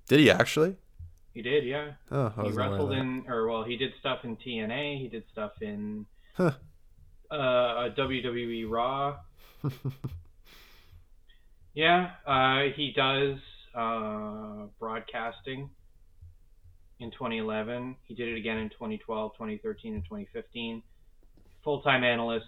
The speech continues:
Speaker 2: as of twenty seventeen. So, like,
Speaker 1: Right,
Speaker 2: he's got
Speaker 1: interesting.
Speaker 2: <coughs> Yeah, he does stuff. Um, he is one of only ten catchers in the history of the league to hit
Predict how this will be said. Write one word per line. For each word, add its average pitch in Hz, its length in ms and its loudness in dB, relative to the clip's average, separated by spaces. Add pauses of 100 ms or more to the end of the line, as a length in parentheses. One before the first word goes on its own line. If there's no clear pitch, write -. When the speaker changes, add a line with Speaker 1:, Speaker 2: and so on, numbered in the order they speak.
Speaker 2:
as 113 220 -4
of 104 160 -16
twenty 104 280 -6
seventeen. 98 440 -12 (340)
So, 113 100 -2
like, 113 140 0
Speaker 1:
Right, 110 100 -2
Speaker 2:
he's 143 140 -8 (100)
got 170 160 2
Speaker 1:
interesting. 101 220 -2 (1200)
Speaker 2:
<coughs> 190 360 12
Yeah, 170 140 8
he 127 140 6
does 175 140 4 (100)
stuff. 101 220 -2 (920)
Um, 120 480 2
he 147 180 2
is 135 140 0
one 151 160 6
of 151 100 0
only 156 240 -2 (120)
ten 143 280 -2
catchers 113 540 -6
in 113 120 -10
the 107 60 -8
history 127 380 -10
of 101 80 -8
the 107 60 -6
league 104 380 -8 (880)
to - 80 -10
hit - 240 -8